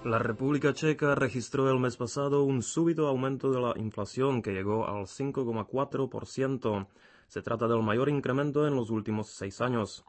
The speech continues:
Freddy Valverde amplía la información.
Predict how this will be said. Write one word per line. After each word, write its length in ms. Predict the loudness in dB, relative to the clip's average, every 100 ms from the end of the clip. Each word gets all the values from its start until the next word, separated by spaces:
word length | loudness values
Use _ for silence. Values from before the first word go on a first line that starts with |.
| -6
Freddy 300 | -2 0 2
Valverde 440 | 2 2 2 0 -2
amplía 520 | -4 -4 -2 0 -2
la 200 | -4 -6
información. 600 | -10 -10 -8 -6 -8 -12